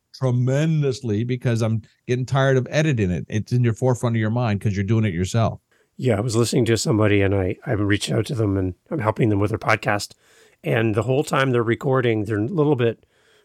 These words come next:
Speaker 2: nervous and fidgety. They have a clickable pen in their hand, and they're sitting here clicking right beside the microphone, click, click, click, click, click, click, click, click, click.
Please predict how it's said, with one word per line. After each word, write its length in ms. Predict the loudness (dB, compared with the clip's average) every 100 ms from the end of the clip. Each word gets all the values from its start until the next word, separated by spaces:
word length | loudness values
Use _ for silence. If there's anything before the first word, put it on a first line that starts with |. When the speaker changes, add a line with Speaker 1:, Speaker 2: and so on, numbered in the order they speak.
| -4
Speaker 2:
nervous 460 | 0 2 0 0 0
and 100 | 0
fidgety. 520 | -2 -2 -4 -6 -10 _
They 80 | -4
have 220 | 0 0
a 60 | 0
clickable 500 | 0 -2 0 -2 -2
pen 400 | 0 0 0 -4 _ _ _ -6
in 140 | -2
their 120 | 0
hand, 280 | 0 0 0
and 120 | 2
they're 100 | 2
sitting 280 | 2 2 2
here 140 | 2 -2
clicking 520 | -2 -2 0 0 2
right 200 | 0 0
beside 300 | 0 0 0
the 60 |
microphone, 480 | 2 0 0 0 0
click, 200 | 0 -2
click, 160 | -2 -2
click, 180 | -4 -4
click, 160 | -6
click, 180 | -4 -4
click, 160 | -4 -2
click, 180 | -2 -2
click, 160 | -2
click. 220 | -2 -4